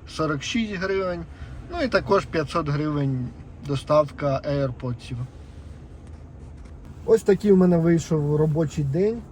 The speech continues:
Працював, можливо, більше їздив, переїжджав, щось вирішував. Ну, ось такий день.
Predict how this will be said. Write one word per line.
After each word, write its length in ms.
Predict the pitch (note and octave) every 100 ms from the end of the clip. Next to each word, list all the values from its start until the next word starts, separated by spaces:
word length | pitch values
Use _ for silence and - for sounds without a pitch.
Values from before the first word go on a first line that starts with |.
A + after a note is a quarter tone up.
| -
Працював, 720 | D#3 D3+ - D#3 D#3 D3 C#3+ C3 D#3 C3+ - - - -
можливо, 500 | D3 C#3+ E3 D#3+ D#3
більше 540 | D#3 D#3+ F3 E3 - D3+
їздив, 640 | E3+ G#3 F#3 E3 D#3+ C#3
переїжджав, 800 | C#3+ C#3+ D3 D3 C#3+ E3 F3 E3
щось 340 | D3+ D3+ C#3 -
вирішував. 840 | C#3+ F#3+ F#3+ - E3 D3+ D3 C#3 - - - - -
Ну, 260 | E3 A3 G3 -
ось 160 | E3 D#3
такий 320 | - C#3 D3+
день. 280 | C3+ C3+ B2